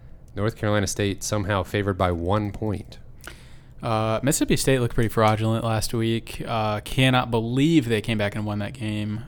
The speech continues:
Speaker 2: Um, Mike Leach, his days might be numbered.
Speaker 1: On the hot seat already.
Speaker 2: I'm picking N C State.
Speaker 1: Uh,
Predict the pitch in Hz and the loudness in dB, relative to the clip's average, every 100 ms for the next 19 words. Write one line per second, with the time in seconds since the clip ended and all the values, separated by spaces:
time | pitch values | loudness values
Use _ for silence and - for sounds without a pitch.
0 | - 110 107 117 113 - - - - - | -8 -6 -6 -6 -8 -12 -14 -16 -16 -18
1 | - - - - 143 165 147 220 - - | -20 -20 -20 -8 -6 -4 -4 -4 -8 -12
2 | - - - - - - - 107 113 127 | -12 -14 -16 -18 -18 -14 -6 -6 -4 -4
3 | 123 123 160 107 - - - - - 110 | -2 0 0 0 -2 -10 -10 -14 -4 0
4 | 90 98 - 151 131 90 101 120 85 123 | 4 4 4 4 4 4 4 2 0 -2
5 | 147 127 117 123 - 107 104 - - - | 0 2 0 -2 0 0 -2 -6 -18 -18
6 | - - - - - - - - - - | -18 -18 -18 -18 -20 -20 -20 -20 -20 -20
7 | - 160 143 123 120 110 104 | -10 -4 0 0 2 2 0